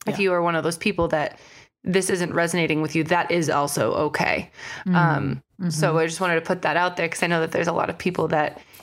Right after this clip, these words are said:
Speaker 1: you know, even I know of that have been through situations <laughs> that would
Speaker 2: Mm-hmm.
Speaker 1: sit there and, and hear us talking about this and be like, "That's not what I went through at all." And, and I think that's
Speaker 2: Yeah.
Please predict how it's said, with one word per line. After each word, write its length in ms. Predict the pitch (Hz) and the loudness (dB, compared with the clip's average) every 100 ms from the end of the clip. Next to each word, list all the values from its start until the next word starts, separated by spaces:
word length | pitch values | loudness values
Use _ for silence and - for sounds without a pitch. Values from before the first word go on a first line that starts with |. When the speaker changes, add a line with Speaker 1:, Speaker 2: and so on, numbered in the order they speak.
| - | -2
Speaker 1:
you 60 | 202 | 0
know, 80 | |
even 240 | 160 175 165 | 2 0 0
I 160 | 175 180 | 0 0
know 200 | 180 170 | 0 0
of 100 | 170 | -2
that 100 | 175 | -2
have 140 | 165 | 0
been 160 | 165 160 | 0 0
through 100 | 170 | 0
situations 640 | 175 170 160 165 208 190 | 0 0 0 2 0 0
<laughs> 60 | 220 | 2
that 180 | 185 - - 392 466 - | 0 -4 -4 0 0 0
would 160 | 214 208 | 0 2
Speaker 2:
Mm-hmm. 180 | 240 277 | 2 2
Speaker 1:
sit 180 | 247 - | 0 2
there 160 | 180 | 0
and, 160 | 180 175 | 0 0
and 100 | 208 | 0
hear 200 | 226 196 | 2 0
us 100 | 202 | 0
talking 320 | - 220 - | 0 0 0
about 160 | 180 160 | 0 0
this 140 | 185 | -2
and 80 | 208 | 0
be 60 | 214 | 0
like, 180 | 226 | 0
"That's 280 | 320 453 466 | 0 0 0
not 220 | 233 185 | 0 0
what 100 | 214 | 2
I 140 | 208 226 | 2 2
went 260 | 254 254 | 0 -2
through 220 | - 294 302 | 0 0 2
at 80 | |
all." 400 | 311 381 262 185 | 2 2 2 2
And, 240 | 190 196 180 | 0 0 -2
and 160 | 208 | 0
I 60 | 208 | 0
think 300 | 202 240 196 | 0 -2 2
that's 280 | 220 175 160 | 2 2 0
Speaker 2:
Yeah. 160 | 151 | -2